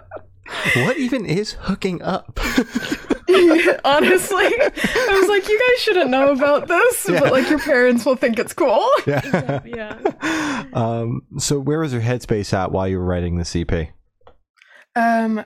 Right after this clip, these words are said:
Speaker 2: I was actually not in the greatest headspace. Um, I recently, I ended up going back to therapy and rediscovering that part of myself. Um, I think I have sort of been coming to a lot of self-realizations and finding myself as an artist.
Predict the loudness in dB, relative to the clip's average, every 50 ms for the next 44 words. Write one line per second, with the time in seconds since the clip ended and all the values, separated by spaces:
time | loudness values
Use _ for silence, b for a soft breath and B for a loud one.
0 | -6 -4 -2 0 2 2 2 0 0 -2 -2 -4 -6 -6 -6 -6 -4 -4 -6 -6
1 | -8 -10 -8 -6 -4 -4 -4 -4 -6 -6 -8 -8 -8 -8 -8 -8 -10 -10 -8 -10
2 | -10 -10 -12 -14 -14 -14 -14 -14 -14 -16 -16 -16 -16 -14 -16 -18 -18 -18 -12 -10
3 | -10 -8 -8 -10 -12 -14 -18 -18 _ -6 -4 -2 0 0 0 0 0 -2 -4 B
4 | B B B B B B B B B -2 0 0 0 0 -2 -6 -6 -6 -8 -10
5 | -8 -8 -10 -10 -10 -10 -10 -10 -10 -12 -14 -16 -20 _ _ _ _ _ _ -6
6 | -4 -2 -2 -4 -6 -4 -4 -4 -4 -4 -6 -8 -10 -10 -12 -16 -12 -8 -8 -8
7 | -6 -8 -10 -10 -8 -8 -6 -4 -6 -6 -8 -8 -6 -4 -4 -4 -4 -6 -8 -8
8 | -6 -6 -4 -4 -4 -6 -4 -4 -4 -2 -2 -4 -4 -4 -6 -8 -8 -10 -10 -10
9 | -10 -8 -8 -8 -10 -10 -12 -12 -12 -10 -10 -10 -10 -12 -16 -20 -16 -10 -8 -8
10 | -6 -6 -8 -8 -10 -12 -12 B B B B B B B B B B B B -4
11 | -4 -4 -2 0 0 2 2 2 0 -2 -6 B -10 -10 -12 -14 -12 -6 -2 0
12 | 0 0 0 -2 -4 -6 -6 -6 -6 -6 -8 -6 -6 -4 -4 -2 -4 -6 -6 -6
13 | -8 -8 -8 -8 -10 -8 -8 -8 -8 -8 -8 -8 -8 -8 -8 -10 -10 -12 -10 -8
14 | -8 -8 -8 -10 -10 -8 -8 -6 -8 -8 -8 -8 -8 -10 -10 -10 -10 -10 -10 -10
15 | -10 -10 -10 -10 -10 -10 -10 -12 -12 -10 -10 -8 -8 -6 -6 -6 -8 -8 -8 -8
16 | -8 -8 -10 -10 -12 -10 -8 -6 -6 -4 -4 -4 -4 -6 -8 -10 -16 -20 B